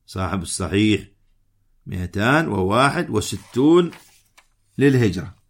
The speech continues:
أبو داود سنة خمس وسبعين ومائتين. الترمذي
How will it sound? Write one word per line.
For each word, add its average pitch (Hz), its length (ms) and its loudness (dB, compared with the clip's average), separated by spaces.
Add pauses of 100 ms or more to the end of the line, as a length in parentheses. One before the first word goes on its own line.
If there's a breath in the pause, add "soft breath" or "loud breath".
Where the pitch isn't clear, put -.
(520)
أبو 107 180 0
داود 170 500 4 (1040)
سنة 110 280 -6
خمس 110 400 -6
وسبعين 95 720 -2
ومائتين. 98 680 -4 (1300)
الترمذي 131 720 0